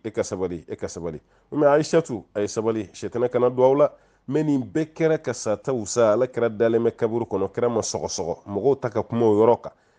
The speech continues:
Eh, mais fo bi de, Alakira bɛ wuli ka bɔ Madina ka n'i sɔrɔ i ka so kɔnɔ yan. Walima Alakira wulila, ayiwa, ko embargo kɛra Usumani ka don min, ko ka taga kuma o fɛ. I tɛ wuli ka bɔ sunɔgɔ la ten, i k'i hakili dayɛlɛ.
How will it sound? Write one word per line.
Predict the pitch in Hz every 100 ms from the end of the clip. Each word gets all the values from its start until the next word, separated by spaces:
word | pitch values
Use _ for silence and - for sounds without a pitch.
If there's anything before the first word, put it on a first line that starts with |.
| _ -
Eh, | 165
mais | 165 156
fo | 190
bi | 151 156
de, | 165
Alakira | 156 165 165 156
bɛ | 160 156
wuli | 156 165
ka | 156
bɔ | 139 156
Madina | 143 139 156 147
ka | 139
n'i | 135 156
sɔrɔ | - 131
i | 143
ka | 147
so | -
kɔnɔ | 151 143 139
yan. | - _ _ _ _ _ _ _ _ _ _ -
Walima | 151 165 156
Alakira | 165 160 156
wulila, | 156 151 151 151 147 - _ -
ayiwa, | 147 156 131 127
ko | 156 156
embargo | 151 156 151 165
kɛra | 147 139
Usumani | 147 147 147 139
ka | 123
don | 120 143 143
min, | 131
ko | 131 139
ka | 123
taga | 127 135
kuma | 139 147
o | 131
fɛ. | 139 135 - _ _ _ _ _ -
I |
tɛ | 151 170
wuli | 175
ka | 165
bɔ | 156
sunɔgɔ | 156 156 156 160
la | 156
ten, | 151
i | 147
k'i | 151 160
hakili | 160 160 156
dayɛlɛ. | 156 151